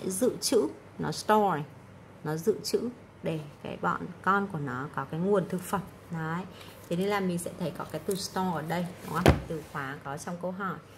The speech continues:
Nên mình sẽ có là nó sẽ store food.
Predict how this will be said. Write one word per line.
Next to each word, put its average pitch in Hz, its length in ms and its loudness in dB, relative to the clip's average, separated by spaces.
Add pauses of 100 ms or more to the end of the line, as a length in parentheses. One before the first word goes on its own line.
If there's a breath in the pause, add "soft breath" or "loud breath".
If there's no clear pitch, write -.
(280 loud breath)
Nên 185 140 -2
mình 165 120 -2
sẽ - 140 -8 (100)
có 151 100 -2
là 165 220 0 (180)
nó 143 180 -4
sẽ - 420 -4
store 180 500 2 (200)
food. - 320 -4